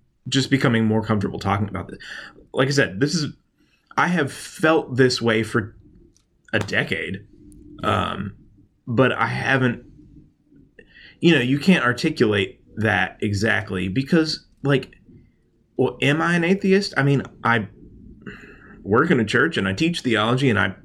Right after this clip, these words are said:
pray, at least when I'm at church. I don't really pray on my own, but I, I pray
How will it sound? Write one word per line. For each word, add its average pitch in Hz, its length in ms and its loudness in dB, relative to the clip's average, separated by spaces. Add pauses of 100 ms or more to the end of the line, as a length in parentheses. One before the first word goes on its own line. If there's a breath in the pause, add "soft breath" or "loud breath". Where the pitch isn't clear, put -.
(440)
pray, 123 800 0
at 117 80 0
least 123 280 0
when 113 120 2
I'm 110 100 0
at 107 140 -2
church. 101 220 0
I 101 40 -4
don't 107 140 -2
really 101 180 2
pray 98 420 -2 (480)
on 101 140 0
my 92 120 -2
own, 104 200 -2 (320 loud breath)
but - 100 2
I, 123 120 0 (200)
I 110 100 -2
pray 139 580 0